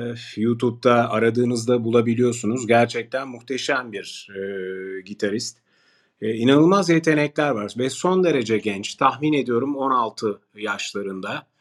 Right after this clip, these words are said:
O civarlarda olması gerekiyor. E,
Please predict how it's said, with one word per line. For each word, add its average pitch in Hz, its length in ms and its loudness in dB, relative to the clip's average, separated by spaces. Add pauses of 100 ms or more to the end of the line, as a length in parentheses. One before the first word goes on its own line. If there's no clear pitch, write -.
(380)
O 110 120 -2
civarlarda 107 720 0
olması 101 500 -6
gerekiyor. 98 600 -2 (580)
E, 117 60 -2